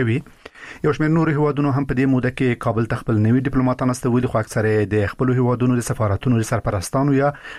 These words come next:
شارژ سفیرانو په توګه دندې مخته وړي. د چین د بهرنیو چارو وزارت په یوه اعلامیه کې ویلي وو چې د افغانستان لپاره د چین د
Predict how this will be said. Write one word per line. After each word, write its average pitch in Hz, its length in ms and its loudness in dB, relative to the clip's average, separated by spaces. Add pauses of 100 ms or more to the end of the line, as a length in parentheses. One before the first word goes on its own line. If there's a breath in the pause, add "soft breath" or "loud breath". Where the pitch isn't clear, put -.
(140)
شارژ 107 320 0
سفیرانو 113 560 0
په - 100 -2
توګه 110 560 2
دندې 101 280 0
مخته 120 200 0
وړي. 147 320 0 (560 loud breath)
د 131 180 4
چین 143 120 2
د 127 80 0
بهرنیو 131 340 0
چارو 123 240 0
وزارت 117 340 0
په 123 80 2
یوه 117 160 2
اعلامیه 113 320 0
کې - 140 -4
ویلي 113 320 2
وو 110 140 2
چې - 120 -6
د 113 100 4 (140)
افغانستان 113 440 -2
لپاره 131 280 0
د 117 80 -2 (100)
چین 147 240 0 (400)
د 113 160 2